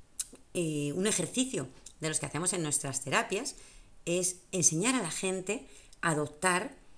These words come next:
posturas corporales, eh, ganadoras, triunfadoras, mm,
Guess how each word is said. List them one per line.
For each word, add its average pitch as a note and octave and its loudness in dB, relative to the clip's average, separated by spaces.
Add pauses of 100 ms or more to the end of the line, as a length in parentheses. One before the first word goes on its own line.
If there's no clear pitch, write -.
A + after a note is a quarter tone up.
(500)
posturas C4 2
corporales, G#3 2 (760)
eh, F3 2
ganadoras, C#3+ 4 (920)
triunfadoras, D#3+ 2 (560)
mm, D#3 2